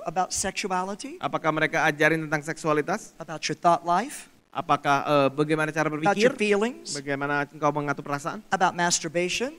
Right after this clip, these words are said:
Speaker 2: Masturbasi?
Speaker 1: About growing up and dealing with desire responsibly?
Speaker 2: Ketika tumbuh dewasa, em, bagaimana mengatasi keinginan-keinginan, gairah?
Speaker 1: Or was it too awkward?
Speaker 2: Ataukah mereka merasa aneh?
Speaker 1: Were they ashamed?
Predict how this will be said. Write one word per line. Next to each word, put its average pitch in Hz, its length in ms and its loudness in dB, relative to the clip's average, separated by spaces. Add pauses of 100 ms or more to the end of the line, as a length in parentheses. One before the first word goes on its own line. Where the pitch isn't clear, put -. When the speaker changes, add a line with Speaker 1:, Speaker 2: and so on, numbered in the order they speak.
(120)
Speaker 2:
Masturbasi? 151 640 2 (340)
Speaker 1:
About 175 320 4 (160)
growing 180 400 4
up 202 300 6
and 151 160 2 (260)
dealing 190 320 4
with 196 160 2
desire 196 560 4
responsibly? 196 840 -4 (120)
Speaker 2:
Ketika 143 400 0
tumbuh 156 300 -2
dewasa, 156 800 4
em, 139 100 -6
bagaimana 147 380 -2
mengatasi 151 460 -2
keinginan-keinginan, 160 920 0
gairah? 170 320 6 (160)
Speaker 1:
Or 214 140 2
was 233 160 4
it - 80 -6
too 247 180 -4
awkward? 214 460 0 (320)
Speaker 2:
Ataukah 180 320 4
mereka 190 240 2
merasa 196 240 4
aneh? 277 400 2
Speaker 1:
Were 226 160 8
they 220 160 6
ashamed? 220 560 0